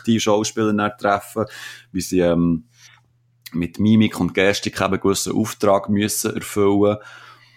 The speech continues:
Ja, aber nichtsdestotrotz, ich habe es jetzt, ähm, zwei, dreimal geschaut. Eine Folge habe ich wirklich noch so recht unterhaltsam gefunden, aber zwei Folgen dann so wirklich einfach so recht mühsam und mühselig und ich glaube nicht, dass das, ähm,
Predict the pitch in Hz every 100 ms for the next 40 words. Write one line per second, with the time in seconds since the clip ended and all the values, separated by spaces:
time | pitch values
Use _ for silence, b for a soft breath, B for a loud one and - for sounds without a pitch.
0 | B _ _ _ _ _ _ - 107 120
1 | 113 127 - 127 - 113 117 135 - 113
2 | 117 117 - 104 98 95 87 - - 107
3 | 127 127 127 113 - 107 120 151 156 -
4 | - - _ _ _ _ _ - 107 143
5 | 170 143 139 170 117 104 98 110 123 -
6 | 143 139 127 123 - 123 113 104 123 -
7 | 131 - 113 107 - _ - - - -
8 | - 107 107 117 107 101 101 107 - 104
9 | 98 101 - - 87 - - 98 - B
10 | B B B - 110 - - 101 104 110
11 | 117 110 104 104 95 98 101 107 - 98
12 | 101 98 90 87 95 92 90 92 92 92
13 | - - - 90 - 87 85 85 85 80